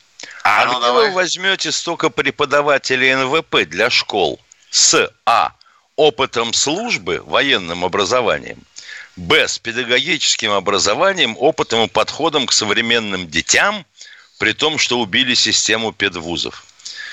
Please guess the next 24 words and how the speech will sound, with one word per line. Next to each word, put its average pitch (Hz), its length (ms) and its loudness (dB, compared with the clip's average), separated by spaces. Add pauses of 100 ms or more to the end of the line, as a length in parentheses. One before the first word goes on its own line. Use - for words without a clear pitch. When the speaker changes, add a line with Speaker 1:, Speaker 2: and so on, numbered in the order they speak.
(180)
Speaker 1:
Ага. 160 120 0
Speaker 2:
Милый, 185 480 2 (260)
дорогой, 107 960 0
э, 65 760 -2 (140)
фон 117 320 0
Цвишин, 80 480 0 (400)
Speaker 1:
<laughs> - 400 -18
Speaker 2:
а 113 140 2
как 208 260 -2
вы 190 140 -2
думаете, 92 680 -4 (120)
современные 180 920 2
дети, 131 600 0
балбесы, 110 640 0
которые 104 440 0
доросли 117 400 0
до 92 100 -4
восемнадцати 110 600 -2
лет, 139 220 0
получили 104 440 0
повестку, 131 500 0
попали 101 360 0
в 101 100 -4
армию, 64 320 -6